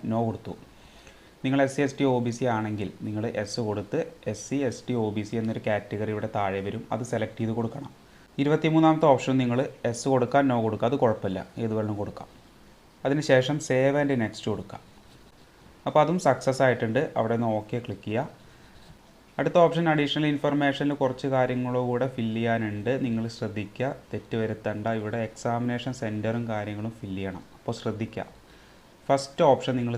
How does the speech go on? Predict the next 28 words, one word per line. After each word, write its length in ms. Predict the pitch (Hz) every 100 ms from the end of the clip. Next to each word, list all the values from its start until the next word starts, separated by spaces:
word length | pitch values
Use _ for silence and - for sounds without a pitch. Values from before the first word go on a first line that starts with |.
| 113
സെലക്ട് 260 | 101 95 -
ചെയ്യുക, 300 | 92 - 120
നിങ്ങളുടെ 340 | 113 113 120 127
എക്സാമിനേഷൻ 640 | - - 117 120 120 117 127 -
സെൻറ്റർ. 360 | 104 101 104 104
നമുക്ക് 260 | 110 113 135 131
കേരളത്തിൽ 500 | 117 117 117 117 123 123
സെൻറ്റർ 360 | 107 104 110 110
കിട്ടും. 320 | 104 92 135 160 -
ഇവിടെ 180 | 107 107 113 -
കെ 120 | 113 117 117
കെ 100 | 127 131
ആർ 80 | 131
എന്ന 140 | 120 120 113
റീജിയൻ 360 | 98 98 120 -
ഇവിടെ 160 | 107 101
കാണാം. 240 | 101 104 151 - - - -
അവിടെ 180 | 127 135 131
എറണാകുളം 540 | 123 127 127 127 131 131
ഉണ്ട്, 180 | 123 123 120
കൊല്ലം, 360 | 117 113 117 117
കോട്ടയം, 360 | 113 107 113 117 110
കോഴിക്കോട്, 560 | 107 107 - 107 107 101 - - - - -
തിരുവനന്തപുരം, 560 | 113 107 110 113 113 117
തൃശ്ശൂർ, 360 | 104 - 104 98 - 120
നിങ്ങളുടെ 260 | 123 131 127
നിയറസ്റ്റ് 400 | 113 110 110 120
ആയിട്ടുള്ള 280 | 110 113